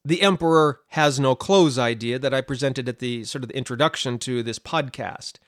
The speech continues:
Uh, in this verse, God makes clothes for Adam and Eve. Let me read the text. It says, "Also for Adam and his wife, the Lord God made tunics of skin and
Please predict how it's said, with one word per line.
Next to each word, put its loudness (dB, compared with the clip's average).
Uh, -4
in 4
this 4
verse, 6
God 6
makes 4
clothes 4
for -2
Adam 2
and 2
Eve. -2
Let 4
me 2
read 2
the 2
text. -4
It -8
says, 2
"Also 8
for 6
Adam 6
and 6
his -2
wife, 4
the 2
Lord 4
God 4
made 2
tunics 0
of -10
skin -2
and 2